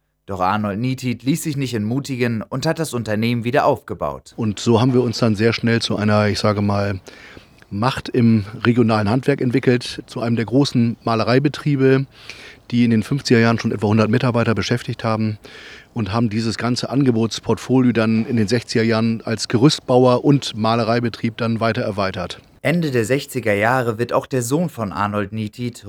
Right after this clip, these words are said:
Speaker 1: Rüdiger, Teil des Unternehmens. Nach seiner Ausbildung als Malermeister wird er zehn Jahre später neuer Geschäftsführer und gründet die ersten Niederlassungen.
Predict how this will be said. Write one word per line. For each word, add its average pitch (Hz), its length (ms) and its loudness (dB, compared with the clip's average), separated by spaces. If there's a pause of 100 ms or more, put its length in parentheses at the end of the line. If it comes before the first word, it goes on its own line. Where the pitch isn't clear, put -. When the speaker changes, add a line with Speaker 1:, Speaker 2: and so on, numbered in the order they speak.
Speaker 1:
Rüdiger, 107 640 -2
Teil 104 260 -2
des 92 160 -12
Unternehmens. 113 840 -6 (240)
Nach 127 160 -4
seiner 160 320 0
Ausbildung 156 460 0
als 101 180 -6
Malermeister 117 800 0
wird 123 140 -4
er 123 100 -2
zehn 165 300 -2
Jahre 139 240 0
später 110 400 -6
neuer 104 300 0
Geschäftsführer 107 1000 -4
und 135 140 -8
gründet 160 360 -4
die 107 120 0
ersten 104 320 -2
Niederlassungen. 87 840 -2